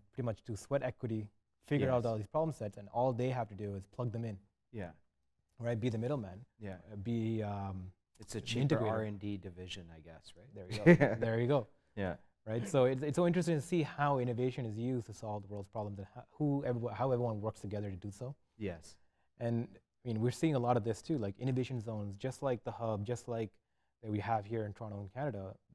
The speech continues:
Speaker 1: These in-, uh, uh, accelerators, in-, incubators are opening up across the world.
Speaker 2: Yeah.
Speaker 1: Right? I was talking to, um, the C E O of, uh, Startup Zone in P E I.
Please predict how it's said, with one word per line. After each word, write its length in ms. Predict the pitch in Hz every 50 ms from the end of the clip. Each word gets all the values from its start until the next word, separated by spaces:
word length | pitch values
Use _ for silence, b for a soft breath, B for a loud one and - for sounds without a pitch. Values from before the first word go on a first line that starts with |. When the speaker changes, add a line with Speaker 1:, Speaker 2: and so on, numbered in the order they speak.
| - - - 117
Speaker 1:
These 260 | 110 110 107 98 -
in-, 140 | 101 104 110
uh, 40 | 110
uh, 800 | 101 104 101 95 104 101 98 - - 101 101 104 - 98 - -
accelerators, 720 | - - 127 127 127 123 120 120 120 117 117 120 117 101
in-, 80 | 104 95 - 110
incubators 800 | 113 113 120 - - 123 123 120 117 113 113 113 113 110 - b b b b b b b b b b b b -
are 260 | 113 110 107 104 101 107
opening 300 | 117 123 110 131 127 123
up 160 | 113 117 -
across 300 | 120 - - 123 117 -
the 80 | -
world. 220 | 110 131 147 143 - _ _ _ _ _ -
Speaker 2:
Yeah. 160 | 98 90 85 80 76 - _ _ _ - 104
Speaker 1:
Right? 140 | 104 104 98 - 104 107
I 60 | 110
was 160 | 117 117 -
talking 280 | - 139 - - 135 113 -
to, 460 | - 117 113 110 107 101 101 101 92 87
um, 280 | 98 95 95 95 95 95 95 95 104 - _ _ _ _ _ _ _ _ -
the 60 | -
C 280 | - - 120 113 110 107
E 40 | 104
O 240 | 101 98 98 92 92
of, 160 | 90 90 -
uh, 120 | - - - - _ _ _ _ _ _ _ _ _ _ _ _ _
Startup 260 | - 120 117 117 107
Zone 200 | 101 107 98 95
in 60 | 90 87
P 240 | - 107 104 98
E 20 | 92
I. 240 | 92 95 104 117